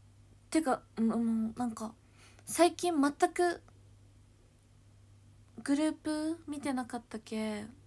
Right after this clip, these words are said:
わっ、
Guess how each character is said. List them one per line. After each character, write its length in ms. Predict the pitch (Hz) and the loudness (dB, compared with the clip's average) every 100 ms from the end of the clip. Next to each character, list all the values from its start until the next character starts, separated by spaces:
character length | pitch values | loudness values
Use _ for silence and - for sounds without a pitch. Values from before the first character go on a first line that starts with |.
| - - - - - - - - - - - - - - - - - - - - - - - - - - - - - - - - - - - - - - - - - - - - - - | -20 -20 -20 -20 -20 -20 -20 -20 -20 -20 -20 -20 -20 -20 -20 -20 -20 -20 -20 -20 -20 -20 -20 -20 -20 -20 -20 -20 -20 -20 -20 -20 -20 -20 -20 -20 -20 -20 -20 -20 -20 -20 -20 -20 -20 0
わ 200 | 285 | 6
っ、 60 | 359 | 8